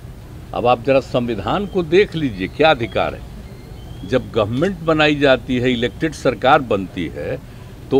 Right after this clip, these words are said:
उनको जो अधिकार दिया गया है उसको कैसे आप हटा सकते हैं? ऐसा तो कुछ नहीं है, लेकिन अब किस तरह से हो रहा है, इसलिए तो हम लोग कह रहे हैं कि सारे देश में सब लोग एकजुट हों ताकि ये लोग संविधान का भी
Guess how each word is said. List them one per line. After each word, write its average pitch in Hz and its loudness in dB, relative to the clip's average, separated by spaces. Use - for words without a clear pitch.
उनको 120 2
जो 170 2
अधिकार 131 6
दिया 110 0
गया 92 -2
है 110 -2
उसको 131 -4
कैसे 143 4
आप 170 4
हटा 156 4
सकते - -8
हैं? 67 -8
ऐसा - -8
तो 113 -4
कुछ - -6
नहीं 202 0
है, 208 4
लेकिन 165 2
अब 139 0
किस 180 -4
तरह 180 2
से 170 -2
हो 110 -2
रहा 76 -2
है, - -16
इसलिए 147 -2
तो 180 2
हम 175 0
लोग 175 0
कह 151 4
रहे 202 2
हैं 160 0
कि 131 -2
सारे 127 4
देश 143 0
में 117 -2
सब 165 6
लोग 160 4
एकजुट 139 0
हों 110 0
ताकि 113 2
ये 160 2
लोग 151 0
संविधान 127 0
का 160 6
भी 170 4